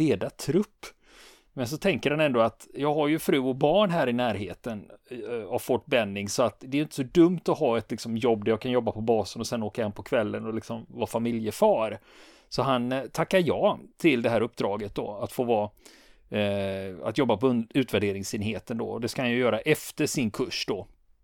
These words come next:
Och den här kursen heter ju Avancerade officerskursen för infanterister. Eh, men, och när Powell börjar där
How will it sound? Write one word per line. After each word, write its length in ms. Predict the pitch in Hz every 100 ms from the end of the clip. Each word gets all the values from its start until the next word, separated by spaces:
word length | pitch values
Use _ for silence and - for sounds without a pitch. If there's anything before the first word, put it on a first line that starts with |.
| _ _ _ _ _ _ _ -
Och 200 | 135 -
den 120 | 139
här 180 | 139 127
kursen 400 | 120 120 - 117
heter 300 | 123 95 104
ju 80 | 101
Avancerade 680 | 131 131 127 - 127 101 110
officerskursen 960 | 104 113 - 131 98 - 104 - 104 95
för 260 | 127 98
infanterister. 1040 | - 104 - 110 90 110 135 - - 95 - _ _ - - - _ _ - _ _ _ _ _ _ _ _ _ -
Eh, 380 | 120 110 104 90
men, 240 | - 151
och 180 | - 156
när 100 | 151
Powell 360 | - 156 - 127
börjar 520 | 190 190 104 127 226
där 340 | 202 110 95